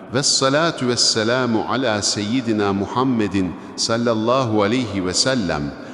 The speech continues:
ve ala alihi ve sahbihi ecmain. Ya Rabbi, sana aczimizi ve zayıflığımızı itiraf ederek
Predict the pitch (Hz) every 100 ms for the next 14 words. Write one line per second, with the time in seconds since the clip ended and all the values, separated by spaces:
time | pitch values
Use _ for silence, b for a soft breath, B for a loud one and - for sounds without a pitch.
0 | B 107 143 135 123 117 117 135 151 123
1 | 107 113 110 104 - 170 127 - 113 101
2 | 107 110 113 98 95 90 104 67 60 -
3 | - - - B B - 131 151 95 73
4 | - 62 - - - - B - - 135
5 | 151 - 135 107 110 131 123 147 131 117
6 | 107 123 117 117 120 120 107 123 113 110
7 | - 147 135 95 80 76